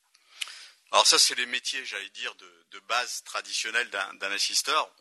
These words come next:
On fait des choses aussi extraordinaires, parce que, euh, nous sommes aussi capables d'exfiltrer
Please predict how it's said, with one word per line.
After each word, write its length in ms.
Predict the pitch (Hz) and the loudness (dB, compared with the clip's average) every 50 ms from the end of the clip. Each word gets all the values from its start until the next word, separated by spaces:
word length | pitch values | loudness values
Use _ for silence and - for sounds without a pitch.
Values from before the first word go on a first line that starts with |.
| _ _ | _ _
On 60 | 117 | -16
fait 180 | - - 123 113 | -12 -10 -8 -4
des 100 | 104 104 | -2 -2
choses 260 | - - 123 120 110 | -2 -2 -4 -4 -2
aussi 260 | 101 - - - 131 | 2 2 4 4 4
extraordinaires, 720 | 127 117 - - - 117 110 104 101 104 110 131 156 - - _ _ _ - - - - - - _ _ _ | 6 6 6 4 4 0 -2 -2 -4 -10 -12 -12 -12 -12 -14 _ _ _ -20 -20 -20 -20 -20 -20 _ _ _
parce 160 | - - 95 - | -16 -10 -10 -6
que, 120 | - 123 | -2 0
euh, 400 | 131 131 120 107 95 90 90 90 | 2 2 4 2 2 0 -2 -4
nous 80 | 95 98 | 0 0
sommes 240 | - 127 113 107 | 0 2 2 0
aussi 220 | 101 - - - - | 2 2 2 2 0
capables 380 | - 107 95 - 117 123 123 117 | -2 -4 0 2 2 0 0 0
d'exfiltrer 680 | - 104 - - - - 107 95 - - 98 101 117 | -4 0 2 4 4 4 2 -2 -4 -2 -2 -2 -2